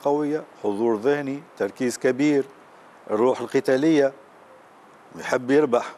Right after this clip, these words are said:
عنده الجرينتا، يحب يربح، يحب يفوز. وهذه، آه، في كرة القدم هذوما دي فالور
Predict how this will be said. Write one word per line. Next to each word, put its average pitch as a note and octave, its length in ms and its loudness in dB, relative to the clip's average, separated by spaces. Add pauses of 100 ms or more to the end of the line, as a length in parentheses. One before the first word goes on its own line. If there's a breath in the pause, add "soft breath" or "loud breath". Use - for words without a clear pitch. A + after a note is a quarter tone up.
(240)
عنده A2 220 -4
الجرينتا، A#2+ 400 0
يحب A#2 240 -4
يربح، C3 280 2
يحب A#2+ 220 -4
يفوز. D3+ 460 -2 (920)
وهذه، C3+ 460 2
آه، C3 340 4
في A#2 160 -4
كرة C3 280 0
القدم C3 460 -2
هذوما C#3+ 640 -2 (480)
دي B2 220 2
فالور D#3+ 480 4